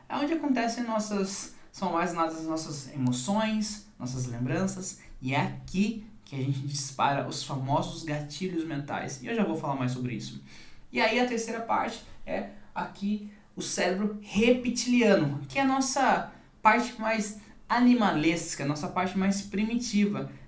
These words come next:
que ela é muito nosso instinto. E eu vou começar explicando, falando dela. Basicamente,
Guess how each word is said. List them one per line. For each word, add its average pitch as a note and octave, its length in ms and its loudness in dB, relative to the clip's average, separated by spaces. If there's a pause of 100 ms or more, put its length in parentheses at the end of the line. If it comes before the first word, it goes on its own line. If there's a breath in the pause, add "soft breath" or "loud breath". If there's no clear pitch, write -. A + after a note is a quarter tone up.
(100)
que - 120 -6
ela A3 180 0
é G#3+ 160 0 (120)
muito G#3+ 1400 2 (800 loud breath)
nosso D#4+ 360 0
instinto. A3+ 920 6 (480 loud breath)
E - 60 -4
eu B3 80 6
vou C#4+ 80 4
começar G#3+ 320 2
explicando, G3+ 760 0
falando G3+ 380 4
dela. C#3 420 2 (220 loud breath)
Basicamente, G#3+ 840 4